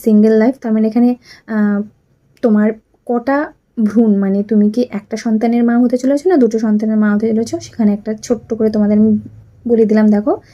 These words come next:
এখানে আমার সিঙ্গেল বেবি ছিল, তাই এখানে সিঙ্গেল কথাটা লেখা রয়েছে। এবার দেখো প্লাসেন্টা, একদম পুরো লাইন পড়ে পড়ে বলতে গেলে না ভিডিও অনেক লং হয়ে যাবে, আমি খুব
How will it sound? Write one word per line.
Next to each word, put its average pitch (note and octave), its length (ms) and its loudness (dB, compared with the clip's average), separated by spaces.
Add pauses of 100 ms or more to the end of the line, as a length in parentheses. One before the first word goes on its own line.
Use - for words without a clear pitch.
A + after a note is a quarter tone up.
(140)
এখানে A3 200 -4
আমার A3+ 120 -2
সিঙ্গেল A#3+ 420 2
বেবি A3 200 2
ছিল, B3 220 -2 (400)
তাই G#3+ 120 -2
এখানে A#3 160 -2
সিঙ্গেল G#3 400 2
কথাটা A3 340 -4 (360)
লেখা G#3+ 240 0
রয়েছে। A#3+ 340 0 (400)
এবার B3 100 -2
দেখো C#4 260 0
প্লাসেন্টা, G#3+ 600 0 (300)
একদম G3+ 320 0
পুরো C#4 200 -2
লাইন C4+ 220 2
পড়ে A#3+ 200 0
পড়ে B3 280 -2
বলতে G#3+ 300 0
গেলে C4 200 -2
না F#4 100 -2
ভিডিও G#3+ 360 -2
অনেক A3 320 2
লং G3 240 0
হয়ে A3 160 2
যাবে, G3+ 240 0 (380)
আমি G#3 180 2
খুব C4+ 180 -2